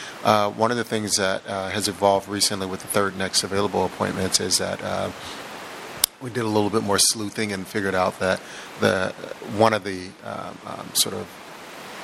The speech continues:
practices that we were doing for third next available appointment wasn't quite, um,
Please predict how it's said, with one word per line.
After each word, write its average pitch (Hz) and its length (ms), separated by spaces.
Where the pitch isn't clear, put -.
practices 107 540
that 107 140
we 101 100
were 95 80
doing 95 320
for 98 100
third 98 240
next 92 220
available 95 320
appointment - 420
wasn't 95 360
quite, - 460
um, - 420